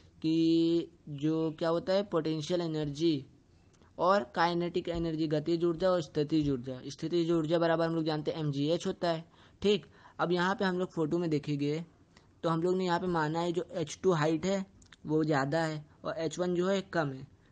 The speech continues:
ठीक है, तो फिर जो स्थितिज ऊर्जा हो गई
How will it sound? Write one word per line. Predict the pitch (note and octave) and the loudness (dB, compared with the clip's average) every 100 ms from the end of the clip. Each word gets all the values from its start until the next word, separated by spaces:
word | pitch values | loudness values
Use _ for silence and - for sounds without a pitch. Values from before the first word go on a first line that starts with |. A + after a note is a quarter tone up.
| - | -8
ठीक | F3 F#3 | -4 -2
है, | F3+ D3 - - - _ _ | -4 -6 -18 -20 -20 _ _
तो | F3 F3 | 0 2
फिर | E3+ F#3+ F3+ | 2 2 4
जो | F3+ F#3 F#3 F#3 | 2 4 2 0
स्थितिज | - F3 E3+ F#3 F3 | -2 -4 0 2 4
ऊर्जा | E3 D3+ F3+ | 2 2 2
हो | E3+ D#3 | 2 2
गई | D#3 F3+ | 0 0